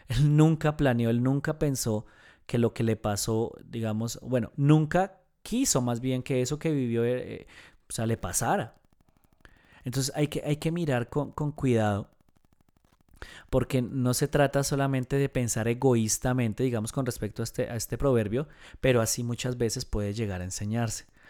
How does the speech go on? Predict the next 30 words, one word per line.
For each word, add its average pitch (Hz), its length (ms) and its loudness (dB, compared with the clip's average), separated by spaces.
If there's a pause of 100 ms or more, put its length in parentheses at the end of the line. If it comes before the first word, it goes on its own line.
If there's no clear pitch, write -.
(240)
Entonces, 139 440 0 (260)
a 143 100 2
la 147 100 8
hora 156 200 8
de, 202 280 2
de, 123 280 -2
de 127 120 0
hablar 123 280 2
de 143 100 0
consideraciones 127 800 0
hermenéuticas 123 1000 0 (1120)
de 143 180 0
los 156 140 0
proverbios, 156 580 2 (480)
yo 131 160 -2
quiero 127 380 2
compartirles 117 840 -2
algunas. 107 480 -6 (800)
Número 147 340 8
uno, 151 200 6
como 165 200 2
les 127 140 4
estoy 110 260 0
diciendo, 120 600 0
eh, 95 280 -10
con 113 160 -4
este 107 160 -4
ejemplo 123 220 0
que 123 120 -6
tomamos, 120 360 -2